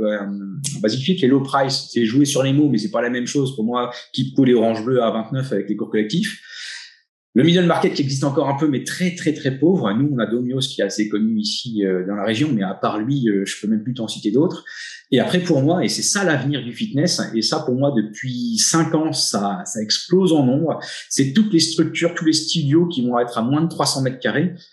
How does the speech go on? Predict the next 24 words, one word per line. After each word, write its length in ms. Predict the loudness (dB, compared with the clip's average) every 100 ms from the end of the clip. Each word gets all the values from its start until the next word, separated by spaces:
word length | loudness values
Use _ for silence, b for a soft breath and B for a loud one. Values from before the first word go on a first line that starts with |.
| -4
Nous, 140 | 0
on 80 | 0
fait 120 | 0
deux 120 | 0 0
cents 140 | -2
mètres 140 | -4
carrés, 260 | -2 0 0
on 140 | 2
en 60 | 0
fait 140 | 0
partie. 420 | -2 -4 -2 -2 -2 B B 2
Et 40 |
là, 80 | 2
pour 140 | 2
moi, 180 | 2 2
ça, 160 | 0 -4
c'est 200 | -2 0
génial 340 | 2 2 0
parce 160 | -2 -4
que 80 |
c'est 240 | -2 -2 0
que 120 | 2
des 120 | 4
passionnés 580 | 2 0 2 2 2